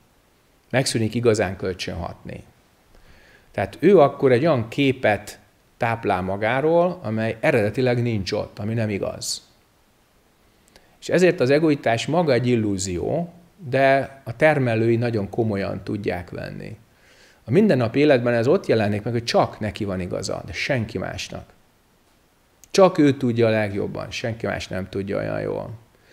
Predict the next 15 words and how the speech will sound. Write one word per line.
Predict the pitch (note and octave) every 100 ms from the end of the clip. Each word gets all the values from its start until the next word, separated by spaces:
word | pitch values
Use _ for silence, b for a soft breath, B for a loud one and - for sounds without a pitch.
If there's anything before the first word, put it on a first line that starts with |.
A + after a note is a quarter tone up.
| b
Csak | - F3
az | F3 C#3
ő | D#3+
érzése | E3 D3 A2 G#2+ - G#2+
igazak, | A2 A#2+ B2 D3+ E3+ - - -
másoké | G2 F2+ A2+ - C3
nem. | B2+ G#2 E2+ F2 - _ _ _ _ _ b b b b b b b
Ő | C#3
mindenek | D3+ E3+ C#3+ C3
fölött | - D#3 B2 F2+ - E2
áll, | E2 C2+ - _ _ _ _ _ _ _ _ _ _ _ _ _ _ -
és | G#2
mindenki | - B2 A2 G#2+
más | G#2 F#2+ E2+
alatta. | E2+ E2+ - - -